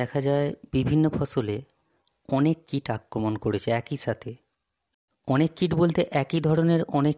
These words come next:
কীট নয়, বিভিন্ন ধরনের কীট। যেমন বিভিন্ন ধরনের ফসলের ফল ছিদ্রকারী, কাণ্ড ছিদ্রকারী লেদা পোকা, সাদামাছি, চুলচুলে পোকা,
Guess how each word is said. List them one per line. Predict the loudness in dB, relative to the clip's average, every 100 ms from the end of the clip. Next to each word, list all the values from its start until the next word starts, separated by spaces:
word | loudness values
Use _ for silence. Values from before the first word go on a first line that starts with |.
| -2
কীট | 0 0
নয়, | 0 -4 -12 _ _ _ _ _ _ _ -8
বিভিন্ন | -2 2 2 4 4
ধরনের | 4 4 2 0
কীট। | -4 -6 -14 -20 _ _ _ _ _ _ _ _ _ _ -6
যেমন | 0 2 2
বিভিন্ন | 0 2 4 4
ধরনের | 2 2 0
ফসলের | -2 -2 0 2 0 -2 _ _ _ -2
ফল | -2 -2
ছিদ্রকারী, | -4 -2 0 0 0 -4 -8 -8
কাণ্ড | -2 0 -2
ছিদ্রকারী | -2 -4 0 0 0
লেদা | 0 -2 -4
পোকা, | -6 -4 -4 -6 _ _ _ _ _ _ -10
সাদামাছি, | -2 0 2 0 -2 -4 -4 -4 -8 _ _ _ _ _ _
চুলচুলে | -2 -2 0 0 0 0
পোকা, | -2 -2 -2